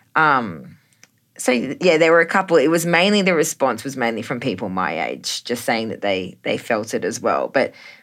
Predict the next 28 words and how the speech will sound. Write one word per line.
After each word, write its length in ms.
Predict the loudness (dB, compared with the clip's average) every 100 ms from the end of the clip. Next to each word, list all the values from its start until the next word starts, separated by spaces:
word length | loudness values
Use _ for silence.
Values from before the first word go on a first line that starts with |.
| 0
basically 500 | 2 2 0 2 2
what 140 | 2
I'm 180 | 2 -2
picking 340 | -8 -6 -4
up 240 | -2 -4 -4
is 200 | -6 0
that 260 | 0 0
we 140 | -2 -2
don't, 680 | 0 0 0 -4 -10 -16 -18 _ _ -2
uh, 300 | 0 0 -4
solve 380 | -4 0 2 2
our 140 | 0
misery, 500 | 2 -2 -2 0 0
but 220 | 0 0 0
we 120 | 0
learn 240 | 0 -2
to 380 | -2 -2 -2 -6 _ _ _ _ _ _ _ _ _ _ -10
accept 460 | -8 -2 -2 0 0
it. 120 | 2
We, 80 | 4
we 160 | 6
learn 200 | 6 4
a 60 | 4
different 340 | 0 -2 0
way 120 | 2
to 60 | 0
be 140 | -2
happy, 500 | -6 -6 -8 -12 -14